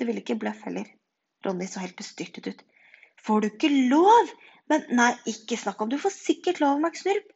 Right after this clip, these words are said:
eller en eller annen. Harry lo hult. Professor Max Snurp, husdyreren i Griffing,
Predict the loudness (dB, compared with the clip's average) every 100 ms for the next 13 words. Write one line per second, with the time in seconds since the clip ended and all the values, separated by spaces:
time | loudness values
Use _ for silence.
0 | -20 -2 4 4 4 2 2 2 4 4
1 | 0 -8 _ _ -4 -2 -2 -2 -2 -4
2 | _ -20 _ _ -8 -2 -2 -2 -6 -6
3 | -4 -4 -6 -20 _ _ -2 -2 -2 -2
4 | -2 -2 -4 -2 -4